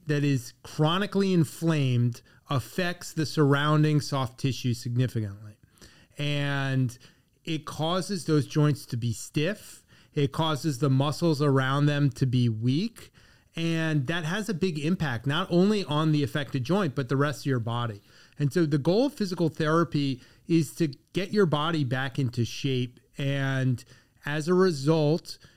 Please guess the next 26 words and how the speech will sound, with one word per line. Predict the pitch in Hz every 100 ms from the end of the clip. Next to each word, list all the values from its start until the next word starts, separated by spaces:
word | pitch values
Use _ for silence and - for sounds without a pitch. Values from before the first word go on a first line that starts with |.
| _ -
the, | 131 151 147 143 147 -
there's | 147 143 139
less | 131 143 -
pressure | - 175 175 - 180 170 170
and | 143 131 131
less | 131 120
stress | - - 156 156 156 143 -
and | 139
less | 131 120
stiffness | - - 180 - 143 135 127 - - - _ -
in | 160 160 147
that | 147 139
arthritic | 143 - 147 139
joint, | - 139 147 147
and | 139
you, | 147 165
you'll | 151 156
feel | 143 175 156
better. | 139 117 104 -
And | 143 147
this | 170
has | 196 170
actually | 165 - 185
been | 156 151 135
well | 135 160
studied. | - 143 120 123